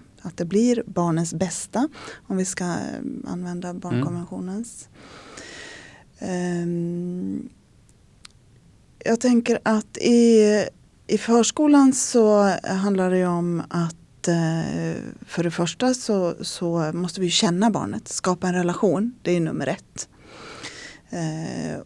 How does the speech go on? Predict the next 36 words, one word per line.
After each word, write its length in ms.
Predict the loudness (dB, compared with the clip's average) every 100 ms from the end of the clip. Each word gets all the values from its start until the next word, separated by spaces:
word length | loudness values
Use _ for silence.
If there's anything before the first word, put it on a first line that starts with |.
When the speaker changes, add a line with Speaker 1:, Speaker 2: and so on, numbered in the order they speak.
| -8
Speaker 1:
och 360 | -2 0 0 -2
i 300 | 0 4 6
den 280 | 4 2 -2
relationen 760 | -4 -4 -4 -4 -2 0 0 -2
så, 460 | -4 -4 -4 -4 -8
så 180 | -8 -8
kommer 420 | -6 -2 -2 -2
man 260 | -4 -4 -4
ju 100 | -4
att 340 | -6 -10 -14
börja 380 | -10 -4 -2 -2
förstå 520 | -4 -4 0 0 0
att 120 | -6 -12 -6
det 60 | -2
här 220 | 2 2
barnet 420 | 2 -2 -6 -4
vill 140 | -2 -2
ha 320 | 0 0 0
det 80 | -2
på 160 | -4
det 60 | -2
här 200 | 0 0
sättet. 640 | 0 -2 -6 -14 -14 -20 -20 -20 -20 -6
Då 100 | -4
blir 280 | -2 -2
det 80 | -2
allra 280 | -6 -6 -4
bäst. 520 | -2 -4 -6 -12 -14 -20 -18 -18 -20 -14
Därför 340 | -8 -8 -6 -10
då 160 | -6 -4
verkar 320 | -4 -6 -6
barnet 380 | -6 -6 -8 -6
må 100 | 0
bra. 380 | 4 4 2 -6 -12 _ _ _ _ _ _ _ _ -20 -18 -18 -20 -20 -20 _ -12
Eh, 640 | -10 -10 -10 -10 -10 -12 -16 -16
och 400 | -6 -2 0